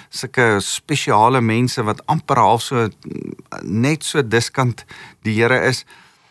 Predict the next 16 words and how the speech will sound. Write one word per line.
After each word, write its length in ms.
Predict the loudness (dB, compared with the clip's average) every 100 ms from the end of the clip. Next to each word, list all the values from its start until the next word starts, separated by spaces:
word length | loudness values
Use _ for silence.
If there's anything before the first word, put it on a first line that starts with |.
| _ _ -4
Maar, 260 | 0 0 2
maar 220 | 2 4
in, 80 | 2
in 240 | 0 0 0
ons 600 | 0 0 -4 -8 -10 -16 _ -6
verwysingsraamwerk 1400 | 0 2 4 2 0 -4 -2 -2 -2 -6 -12 -14 -20 _ _ _ _ _ _ -4
is 220 | -2 0
saints 500 | 0 0 -4 -10 -16 _ _ _ _ _
heiliges. 680 | -4 -2 -4 -8 -16 -20 _ _ _ -10
En, 100 | -4
en 160 | 2 4
dis 160 | 2 0 -2
ek 220 | -2 -2
en 100 | -2
jy. 160 | 0 0 -2 -14 0
Dis 160 | 0